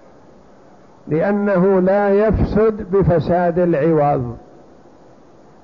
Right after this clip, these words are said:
لا يفسد النكاح بفساد العوض. لو مثلًا تزوج امرأة على عشرة آلاف ريال مثلًا،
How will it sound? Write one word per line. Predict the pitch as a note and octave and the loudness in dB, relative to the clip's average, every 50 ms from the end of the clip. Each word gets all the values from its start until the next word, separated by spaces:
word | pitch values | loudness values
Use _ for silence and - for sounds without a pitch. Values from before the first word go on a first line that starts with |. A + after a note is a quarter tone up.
| - - | -20 -12
لا | A2 B2+ D3 D#3 D#3+ | -6 -4 -2 -2 0
يفسد | E3+ F#3 G3 D#3 - - - E3+ F3 F3+ E3+ - - - - - - - - - - - - | 0 0 0 0 0 0 0 0 0 0 -2 -6 -16 -20 -20 -20 -20 -20 -20 -20 -20 -12 -10
النكاح | - D#3 D#3 D#3+ E3+ - - E3+ E3+ E3+ D#3+ D#3 D#3+ E3+ - - - - - - - - - - | -8 -6 -6 -4 -6 -4 -2 -2 0 0 0 0 0 0 -2 -6 -10 -20 -20 -20 -20 -14 -6 -2
بفساد | F3 E3+ C#3+ E3+ D#3+ - - E3 E3 E3 E3 D#3+ D#3+ E3+ F#3 F3+ - - - - | -2 0 0 0 0 0 0 0 0 2 2 2 2 2 0 -2 -4 -10 -8 -4
العوض. | F#3 F3+ F3 D3 D#3+ F3 D3+ C3+ C3 B2 A2 - - - - - - - - - C#3+ | -2 -2 0 0 0 0 0 0 0 -2 -4 -8 -16 -20 -20 -20 -20 -20 -18 -10 -6
لو | D3 F#3 G#3 G3 | -2 -2 0 0
مثلًا | F3+ F#3+ F#3+ D#3+ E3+ F3 E3+ E3 E3 D3 | 0 -2 -2 -2 0 -2 -2 -2 -2 -2
تزوج | D#3+ D#3 D3+ C#3+ E3+ F3+ F3 D#3+ D3+ D3+ C#3+ - - D#3+ | 0 0 0 0 0 0 0 0 0 0 -2 -4 -6 -8
امرأة | D#3+ D#3 D#3 F3+ F#3 E3 E3 F3 E3 - - - - - - - - - - - - - - - - | -6 -4 -2 -2 0 0 0 -2 -2 -4 -10 -20 -20 -20 -20 -20 -20 -20 -20 -20 -20 -20 -20 -18 -10
على | - D3+ F3 E3+ D#3+ | -6 -2 -2 0 0
عشرة | D3+ D3 F#3 F#3+ - E3+ D#3+ D#3+ D#3 - C#3 D3 D3 D3 | 0 0 -2 -2 0 0 0 -2 -2 -2 -2 -2 0 0
آلاف | D3 D#3+ E3 D3 B2 | 0 0 0 0 0
ريال | D3 D3 C#3 B2+ A#2 A2+ A2+ G2+ - - - - - - - - - - - - - - - - - - - - - - - - - - - - - - - - - - - - - - - - | 2 2 0 0 0 -2 -4 -6 -10 -20 -20 -20 -20 -20 -20 -20 -20 -20 -20 -20 -20 -20 -20 -20 -20 -20 -20 -20 -20 -20 -20 -20 -20 -20 -20 -20 -20 -20 -20 -20 -20 -20 -20 -20 -20 -20 -16 -8
مثلًا، | D#3 D#3 D3 - C3 A#2 A#2 A2 | -6 -6 -4 -2 -4 -4 -4 -6